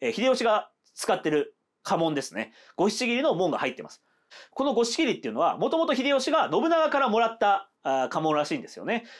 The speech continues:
信長からこれ使っていいよって言われて使わせてもらってる、まあ、すごいいい家紋なんですよ。家紋にもなんかいろいろね、格があって。まあ、この五七切ってなんか簡単に使っちゃいけないみたいなものがあるらしいんですけど、五七切の家紋を秀吉は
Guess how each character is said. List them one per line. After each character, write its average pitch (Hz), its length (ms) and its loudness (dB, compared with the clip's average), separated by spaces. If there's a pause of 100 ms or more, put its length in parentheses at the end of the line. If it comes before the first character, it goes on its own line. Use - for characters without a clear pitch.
(120)
信 190 160 2
長 233 220 2
か 277 80 2
ら 320 140 2
こ - 80 0
れ 196 80 2
使 - 120 0
っ 226 120 0
て 247 100 0
い 262 60 2
い - 20 2
よ 262 100 4
っ - 20 2
て 262 60 -4
言 180 60 2
わ 151 80 2
れ 123 80 -4
て - 60 -8
使 - 120 -2
わ 147 200 2
せ - 80 -14
て 151 80 -2
も 143 80 0
ら 143 80 2
っ - 60 -8
て 226 80 2
る、 - 260 0 (160)
ま 226 140 0
あ、 - 100 -8 (180)
す - 140 -6
ご 311 100 2
い 131 240 -2
い 285 220 2
い 120 140 -6 (200)
家 175 120 -2
紋 180 140 0
な 175 80 0
ん - 20 -4
で 113 60 -10
す - 60 -10
よ。 - 80 -8
家 202 120 -4
紋 269 160 2
に 294 80 0
も 180 80 0
な 139 80 -2
ん 127 60 -4
か 101 80 -4
い 110 40 -2
ろ 127 100 -2
い - 20 -2
ろ 123 80 -2
ね、 190 100 0
格 175 260 -4
が 156 120 2
あ - 20 0
っ 147 120 -10
て。 - 180 -12 (240)
ま 214 80 0
あ、 220 40 -2
こ 254 100 0
の 247 60 0
五 202 140 2
七 208 140 -4
切 247 140 2
っ 160 80 -6
て 92 160 -8
な 127 120 -6
ん - 20 -14
か - 60 -12
簡 196 120 -2
単 214 100 0
に 180 40 -8
使 - 100 -2
っ 220 40 2
ち 226 80 -4
ゃ - 40 0
い 185 40 0
け 165 80 -2
な 170 100 0
い 170 60 -2
み 139 60 -6
た 107 100 -4
い 92 60 -8
な 85 140 -14 (180)
も 131 100 -4
の 135 60 -2
が 107 80 0
あ 123 40 0
る 139 60 -2
ら 143 80 0
し - 60 -8
い 170 40 -4
ん 127 40 -8
で - 80 -10
す - 80 -14
け 123 80 -6
ど、 - 220 0 (200)
五 160 140 0
七 180 160 -2
切 123 160 0
の 247 240 -2
家 208 160 -2
紋 247 260 2
を - 220 -2
秀 196 260 2
吉 202 160 0
は - 260 0